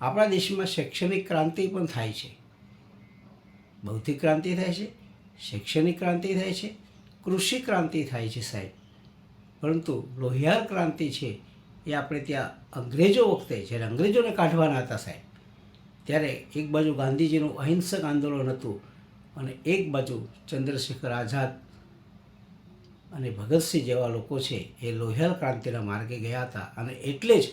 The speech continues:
કદાચ આપણને આઝાદી થોડીક વહેલી મળી હશે એવું માની લઈએ આપણે. નેપાળમાં આજે પરિસ્થિતિ બહુ ખરાબ છે, એરપોર્ટ પણ બંધ છે.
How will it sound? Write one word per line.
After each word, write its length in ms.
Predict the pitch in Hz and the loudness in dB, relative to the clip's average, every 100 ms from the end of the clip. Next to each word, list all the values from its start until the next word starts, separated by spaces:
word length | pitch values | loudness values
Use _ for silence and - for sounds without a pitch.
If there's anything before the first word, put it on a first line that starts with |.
| - - - - | -8 -20 -20 -14
કદાચ 300 | - 120 135 | -6 -2 -2
આપણને 300 | 123 - 117 | -2 -4 -4
આઝાદી 520 | 104 107 131 117 101 - - - - - - - | -4 -2 -4 -4 -8 -10 -20 -20 -20 -20 -20 -8
થોડીક 240 | 131 110 | -6 -4
વહેલી 340 | 104 110 139 180 | -4 0 4 6
મળી 320 | 139 120 113 | 4 2 0
હશે 320 | 107 107 90 - - - - - | -2 -4 -10 -14 -20 -20 -20 -18
એવું 240 | 117 120 117 | -10 -8 -4
માની 260 | 113 139 | -2 -2
લઈએ 220 | 120 101 92 | -2 -4 -10
આપણે. 260 | - - - - - - - - - - - - - - - | -16 -20 -20 -20 -20 -20 -20 -20 -20 -20 -20 -20 -20 -18 -6
નેપાળમાં 380 | 143 139 180 175 | -4 2 4 4
આજે 140 | 170 | 4
પરિસ્થિતિ 500 | 165 175 175 - 170 | 2 0 0 0 0
બહુ 160 | 165 160 | 2 0
ખરાબ 320 | - 147 151 | 0 -2 -2
છે, 240 | - 170 - - - - - - - - - - - | -2 -6 -8 -14 -20 -20 -20 -20 -20 -20 -20 -20 -10
એરપોર્ટ 400 | 147 147 - 160 | -4 -4 0 -2
પણ 160 | 175 165 | 0 2
બંધ 200 | 160 156 | 4 2
છે. 260 | - 170 | 0 -2